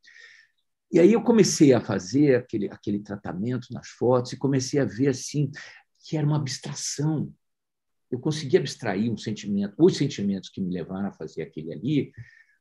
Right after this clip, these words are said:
um negócio que foi bonito. Eu acho, sinceramente, eu acho bonito pra cacete, assim como cada um de nós acha o seu trabalho muito bonito, e eu tô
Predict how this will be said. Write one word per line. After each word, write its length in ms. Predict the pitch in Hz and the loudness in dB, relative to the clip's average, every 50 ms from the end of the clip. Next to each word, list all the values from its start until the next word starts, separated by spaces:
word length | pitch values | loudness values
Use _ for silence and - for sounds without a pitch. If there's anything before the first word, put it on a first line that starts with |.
| _ _ _ | _ _ _
um 140 | - 330 302 | -8 -4 -2
negócio 320 | 285 277 269 254 247 - - | 0 2 4 4 2 2 -2
que 60 | - | -4
foi 100 | 277 262 | -4 -2
bonito. 480 | 254 285 262 247 262 269 208 - - | -2 0 0 2 2 0 0 2 4
Eu 40 | 117 | 4
acho, 260 | 131 165 - - - - _ - 190 - - - | 4 4 2 -2 -8 -16 _ -12 -12 -12 -12 -14
sinceramente, 680 | - - - 104 - - - 240 240 131 135 175 180 - | -10 -8 -8 -6 -4 -2 0 0 2 2 2 0 0 -2
eu 40 | 254 | -4
acho 140 | - - | -4 -2
bonito 320 | 190 - 123 135 - - - | 0 0 2 2 0 -2 -4
pra 100 | - - | -8 -8
cacete, 320 | - 151 - 147 - - | -8 -4 -2 -2 -2 -2
assim 160 | 120 - - | -4 -4 -6
como 180 | - 185 170 143 | -6 -6 -6 -2
cada 220 | - 143 127 127 123 | -2 0 0 2 2
um 100 | 123 117 | 0 0
de 100 | 107 107 | 0 -2
nós 280 | 98 101 113 139 127 | -2 0 0 0 0
acha 220 | 120 120 120 - - | -2 -4 -4 -6 -6
o 20 | |
seu 340 | - - - 117 123 120 - | -8 -2 4 6 6 6 6
trabalho 480 | - 117 90 82 92 104 123 151 170 165 | 4 0 -2 0 0 2 2 2 2 2
muito 280 | 113 117 120 120 - | 2 2 0 0 -2
bonito, 420 | - 240 262 180 135 170 165 - 113 | -4 -2 2 4 4 4 2 0 -2
e 40 | |
eu 80 | 110 104 | -4 -4
tô 320 | - - 110 120 120 - | -2 0 0 0 0 -4